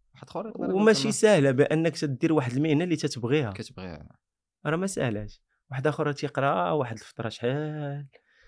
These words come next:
Speaker 2: باش ياخذ ديبلوم، يولي طبيب.
Speaker 1: ويقدر يخدم
Speaker 2: مم.
Speaker 1: في دو-، دومين ماشي ديالو، ما كيبغيش.
Speaker 2: وبزز منه غيخدم لك عاوتاني من ثمانية ل اثناش، جوج،
Speaker 1: مم.
Speaker 2: ستة.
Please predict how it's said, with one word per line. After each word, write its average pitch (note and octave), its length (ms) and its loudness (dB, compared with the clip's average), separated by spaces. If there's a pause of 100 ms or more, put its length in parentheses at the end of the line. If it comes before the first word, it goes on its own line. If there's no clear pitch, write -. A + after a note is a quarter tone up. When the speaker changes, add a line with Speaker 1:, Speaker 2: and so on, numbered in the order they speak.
(320)
Speaker 2:
باش C#3 400 -2
ياخذ B2 260 -4
ديبلوم، B2+ 800 -4 (180)
يولي G#2+ 280 -4
طبيب. B2 800 -2
Speaker 1:
ويقدر D#3 240 -4
يخدم C#3 200 -6
Speaker 2:
مم. C3+ 60 -4
Speaker 1:
في A2 220 -12
دو-، A#2+ 280 -4
دومين B2+ 240 -2
ماشي A2 220 -6
ديالو، G#2 500 -6
ما G2+ 120 -10
كيبغيش. - 340 -4
Speaker 2:
وبزز D3 320 0
منه D#3 180 2
غيخدم C3+ 440 0
لك C3 180 0
عاوتاني B2 320 0
من B2+ 100 0
ثمانية B2 340 0
ل A2+ 40 0
اثناش، A#2+ 380 0
جوج، G2+ 100 0
Speaker 1:
مم. G#2+ 60 0
Speaker 2:
ستة. G#2 580 -4